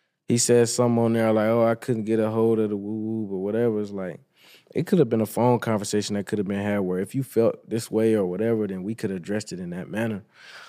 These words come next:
But I just felt like he went so left with this shit. If you understand where I come from and understand what I stand for, that shit is uncalled for. That nigga should get D P.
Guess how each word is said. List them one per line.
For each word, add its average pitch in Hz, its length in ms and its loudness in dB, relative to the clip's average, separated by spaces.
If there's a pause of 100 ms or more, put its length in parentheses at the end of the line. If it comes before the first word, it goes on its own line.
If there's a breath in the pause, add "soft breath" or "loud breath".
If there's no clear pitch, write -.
(100 loud breath)
But - 100 -2
I 117 80 4
just 110 200 -4
felt 117 200 4
like 101 200 2
he 135 200 2
went 120 360 2
so 127 360 4
left 120 480 4
with 104 160 -8
this 98 140 -10
shit. - 320 -10 (520 soft breath)
If 110 140 -6
you 139 140 6
understand 127 560 2
where 127 140 6
I 120 100 2
come 135 260 0
from 127 300 0
and 110 100 0
understand 117 460 0
what 110 100 2
I 101 60 0
stand 127 420 0
for, 127 320 2 (440 loud breath)
that 143 180 4
shit 117 220 -2
is 107 160 -2
uncalled 113 560 2
for. 92 160 -10
That 127 180 2
nigga 113 260 0
should 90 140 -10
get 90 160 -8
D 95 160 -8
P. 90 360 -8